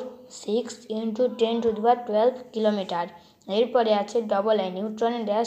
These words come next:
সূত্রকে জার্ডের সূত্রে বলে, এটা হবে প্রথম সূত্রকে। তিন, পৃথিবী থেকে কোনো নক্ষত্রের দূরত্ব কোন এককে মাপা হয়? astronomical। অথবা হীরকের ভর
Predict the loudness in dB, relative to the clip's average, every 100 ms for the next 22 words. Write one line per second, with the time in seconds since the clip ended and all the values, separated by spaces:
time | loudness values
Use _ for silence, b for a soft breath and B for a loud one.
0 | -4 -8 0 0 0 -2 -2 -2 0 2
1 | 2 0 -6 -2 0 2 2 0 -4 -4
2 | -2 -2 -2 -6 -6 -8 -10 -8 -8 -8
3 | -12 -12 B B B _ 0 2 2 -4
4 | -8 -6 -4 -4 -4 0 0 0 -4 -2
5 | -4 -4 -4 -2 -4 -4 -2 -4 -2 -2
6 | -2 -2 -2 -2 -2 -2 -2 -2 0 0
7 | 0 -6 B B -2 0 0 0 -2 0
8 | -2 -2 0 0 0 -6 B B -2 0
9 | 2 4 4 4 0 0 0 2 0 0
10 | 0